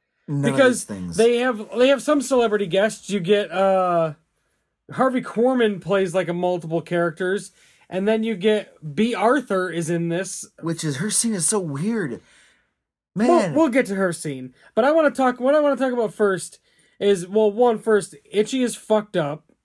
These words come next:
Speaker 2: And, well, we mentioned that.
Speaker 1: He's creepy, man.
Speaker 2: Lumpy's weird. He has a weird, it's clearly, like, a child playing the character, and his
Speaker 1: He's
Speaker 2: weird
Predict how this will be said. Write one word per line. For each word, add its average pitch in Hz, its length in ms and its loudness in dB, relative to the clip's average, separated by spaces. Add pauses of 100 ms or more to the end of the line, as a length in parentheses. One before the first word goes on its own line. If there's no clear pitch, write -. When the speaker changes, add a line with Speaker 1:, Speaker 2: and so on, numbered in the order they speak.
(540)
Speaker 2:
And, 165 180 -4
well, 185 140 4
we 175 100 -2
mentioned 165 380 -2
that. 113 260 -12
Speaker 1:
He's 165 200 -4
creepy, 165 380 -4
man. 110 380 -6 (140)
Speaker 2:
Lumpy's 240 500 2
weird. 170 480 0
He 175 100 -2
has 202 140 -2
a 180 60 -4
weird, 220 480 0
it's 185 320 -8 (200)
clearly, 262 340 0
like, 247 120 -2
a 220 60 -6
child 233 480 0
playing 190 320 -2
the 175 80 -6
character, 175 340 -2
and 170 80 0
his 170 120 0
Speaker 1:
He's 156 100 -4
Speaker 2:
weird 196 460 -2